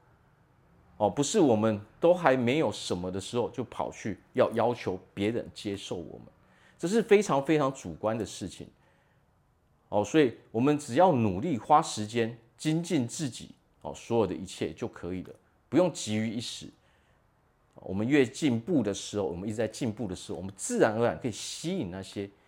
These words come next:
喜欢我们的人嘛。哦，爱情找的是什么？适合我们的人，哦，被我们吸引过来的，喜欢我们的人。哦，如果我们一直去找一个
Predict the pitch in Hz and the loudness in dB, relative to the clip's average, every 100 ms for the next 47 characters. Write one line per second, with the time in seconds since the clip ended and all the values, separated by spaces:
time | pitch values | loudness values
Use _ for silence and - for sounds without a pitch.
0 | _ _ - - 90 85 95 98 87 67 | _ _ -14 -12 -10 -8 -6 -6 -8 -10
1 | 80 80 62 60 65 _ _ _ _ - | -12 -12 -12 -14 -18 _ _ _ _ -10
2 | - 107 - 92 85 - 78 80 - 92 | -2 0 -2 -10 -10 -6 -6 -8 -10 -12
3 | - - - - - 127 95 92 82 71 | -14 -14 -10 -8 -6 -4 -4 -6 -6 -12
4 | - - - _ _ _ _ 76 - - | -14 -16 -20 _ _ _ _ -18 -6 0
5 | 175 92 76 - - 127 110 80 98 67 | 2 0 -6 -12 -10 -6 -6 -6 -6 -8
6 | - - _ _ - - 87 95 95 85 | -10 -18 _ _ -18 -14 -8 -6 -6 -8
7 | 58 60 55 55 _ _ _ _ _ _ | -12 -18 -18 -20 _ _ _ _ _ _
8 | _ _ 117 123 180 190 151 127 127 147 | _ _ 2 4 6 6 6 6 4 2
9 | 170 185 147 - 127 147 - 185 - - | 0 -2 -2 -4 -2 -4 -4 -8 -4 -6
10 | 60 117 117 | -4 -6 -4